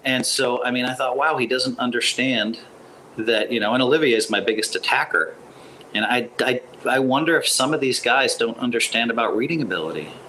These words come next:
I mean, to me, the greatest poker players in the world are going to be great at reads,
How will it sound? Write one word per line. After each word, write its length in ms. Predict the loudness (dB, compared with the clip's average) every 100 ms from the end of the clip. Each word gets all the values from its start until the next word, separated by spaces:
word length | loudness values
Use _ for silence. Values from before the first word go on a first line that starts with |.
| -4
I 80 | 0
mean, 240 | 0 -2 -12 -18 -18 -18 -18 -4
to 120 | 2 4
me, 480 | 6 6 4 0 -6 -20 -4
the 60 | -2
greatest 440 | 2 4 4 0
poker 240 | -2 0 0
players 560 | 0 2 4 2 0 -2
in 140 | -2
the 60 | 0
world 520 | 2 2 2 0 -4 -2
are 100 | -2
going 260 | 0 0
to 60 | 0
be 100 | -2
great 280 | 0 2 2
at 100 | 0
reads, 540 | -2 -4 -2 -2 -2